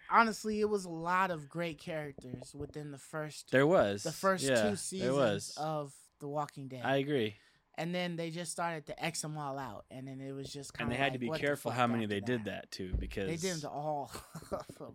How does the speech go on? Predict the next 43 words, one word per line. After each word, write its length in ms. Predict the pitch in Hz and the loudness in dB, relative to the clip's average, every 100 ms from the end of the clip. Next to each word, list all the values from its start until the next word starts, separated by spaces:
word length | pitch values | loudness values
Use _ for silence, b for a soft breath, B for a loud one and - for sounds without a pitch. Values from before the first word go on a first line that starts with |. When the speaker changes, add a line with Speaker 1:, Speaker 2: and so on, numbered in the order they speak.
| 123 | -6
Speaker 2:
I 120 | 101 | -2
Speaker 1:
you 60 | 104 | 0
know 60 | 101 | 0
Speaker 2:
know. 80 | 95 | -2
Speaker 1:
what 60 | |
I 40 | 151 | -2
mean? 120 | 151 | -2
Speaker 2:
Even 180 | 120 107 | 0 0
Speaker 1:
Like, 80 | 110 | 0
Speaker 2:
Rick's 200 | 120 - | -2 -4
gone 240 | 95 92 | -6 -6
now, 160 | 92 95 | -6 -4
right? 160 | 101 98 | -2 4
I 80 | |
don't 140 | 123 113 | 4 4
watch 220 | 107 101 | 2 0
it 100 | 98 | -4
anymore, 340 | 95 92 92 156 | -8 -8 -6 -2
Speaker 1:
Yeah, 180 | 165 | -2
yeah. 260 | 147 139 135 | -2 -2 -2
Speaker 2:
but, 80 | 160 | -2
Speaker 1:
Rick, 120 | 180 | -2
Speaker 2:
uh, 20 | - | -4
Speaker 1:
Rick 220 | 170 147 | -8 -6
left 260 | 143 135 131 | -10 -10 -12
a 60 | |
while 260 | 123 127 120 | -10 -10 -10
ago. 180 | 104 104 98 | -12 -12 -10
Speaker 2:
yeah. 180 | 98 95 | -8 -8
Speaker 1:
But 240 | - 117 - | -8 -4 4
Speaker 2:
I 80 | 127 | 8
remember 300 | 143 143 127 | 8 8 8
it 40 | |
was 120 | 120 | 4
pretty 220 | - 135 | 2 0
shocker 400 | 117 131 135 123 | 4 6 6 4
when 120 | 110 101 | 2 0
they 100 | 98 | -2
killed 300 | - 110 104 | -2 2 4
off, 320 | 101 98 - | 4 2 -4
uh, 260 | 98 92 95 | -4 -4 -8
Glenn. 440 | - 110 117 95 - - - - | -6 -2 -2 -4 -8 -16 -20 -8
Speaker 1:
Dude. 320 | 135 151 | -2 -2